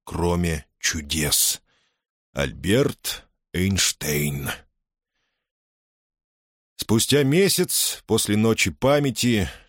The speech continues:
Чёрный принц снова явился в Омбру. Крестьяне пахали убранные поля и снимали урожай оливок. Рынки благоухали трюфелями и грибами,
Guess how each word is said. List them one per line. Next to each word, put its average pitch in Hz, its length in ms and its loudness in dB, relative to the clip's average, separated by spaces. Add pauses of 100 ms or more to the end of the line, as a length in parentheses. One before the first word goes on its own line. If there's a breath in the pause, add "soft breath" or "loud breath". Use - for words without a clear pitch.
Чёрный 101 480 2
принц 139 640 0
снова 117 440 0
явился 92 520 0
в 78 160 -6
Омбру. 76 560 -4 (460)
Крестьяне 185 480 2
пахали 123 440 2
убранные 90 500 0
поля 92 680 2
и 87 100 -8
снимали 87 480 -2
урожай 80 500 -6
оливок. 78 800 -6 (420 soft breath)
Рынки 143 540 2
благоухали 110 720 2
трюфелями 123 720 0
и 87 60 -2
грибами, 113 760 2